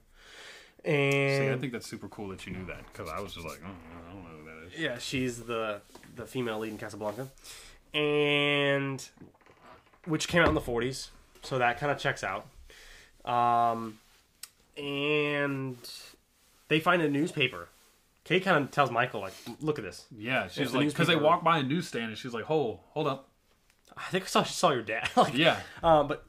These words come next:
Speaker 1: Michael picks up the paper, and it basically says that Vito has been shot.
Speaker 2: And it leads
Speaker 1: Doesn't say if he's dead.
Speaker 2: Right.
Speaker 1: That's what Michael kinda says. He says, "It doesn't say if he's dead or not."
Speaker 2: Right.
Speaker 1: So Michael runs over to the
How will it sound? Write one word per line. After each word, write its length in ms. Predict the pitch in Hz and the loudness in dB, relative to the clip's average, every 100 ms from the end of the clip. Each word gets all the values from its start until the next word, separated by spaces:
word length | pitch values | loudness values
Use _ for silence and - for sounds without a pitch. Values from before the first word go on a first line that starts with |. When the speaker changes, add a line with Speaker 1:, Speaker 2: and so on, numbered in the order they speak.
| - | 0
Speaker 1:
Michael 220 | 160 160 | 2 2
picks 160 | 147 | -4
up 80 | 143 | -8
the 60 | 156 | -4
paper, 280 | 139 143 123 | -2 2 2
and 120 | 117 | 0
it 200 | 120 107 | 0 0
basically 280 | 135 - - | 0 0 -6
says 180 | 117 | -8
that 160 | 110 - - - - _ | -6 -8 -12 -20 -20 _
Vito 380 | 123 127 101 90 - | -4 -2 -2 -6 -8
has 140 | 110 | -8
been 120 | 90 | -8
shot. 340 | - 110 92 - - - _ _ _ _ | -6 -6 -6 -10 -20 -20 _ _ _ _
Speaker 2:
And 140 | 139 | -2
it 100 | 135 120 | 0 0
leads 140 | 127 | 4
Speaker 1:
Doesn't 260 | 143 151 190 | 6 6 2
say 160 | 190 | 2
if 100 | 180 | 2
he's 120 | 170 139 | 0 4
dead. 380 | 147 117 - | 6 6 2
Speaker 2:
Right. 260 | 107 92 76 - - - - | -4 -4 -4 -12 -20 -20 -10
Speaker 1:
That's 140 | - 135 | -6 2
what 40 | |
Michael 200 | 139 135 | 2 2
kinda 200 | 123 110 | 0 -4
says. 120 | 101 101 | -4 -8
He 80 | |
says, 180 | 101 101 | -10 -10
"It 60 | 120 | 2
doesn't 200 | 170 147 | 4 4
say 440 | 160 156 131 - - | 2 2 0 -2 -12
if 200 | 123 - | -16 -12
he's 180 | 131 120 | -10 2
dead 140 | 147 | 2
or 80 | 127 | 2
not." 260 | 104 92 113 | -2 -6 -4
Speaker 2:
Right. 280 | 110 90 - - - - - | -4 -4 -12 -20 -20 -20 -4
Speaker 1:
So 220 | 131 120 | -2 2
Michael 280 | 127 139 139 | 2 2 2
runs 180 | 127 | 2
over 140 | 123 117 | 2 -2
to 40 | |
the 300 | 107 98 95 | -4 -4 -6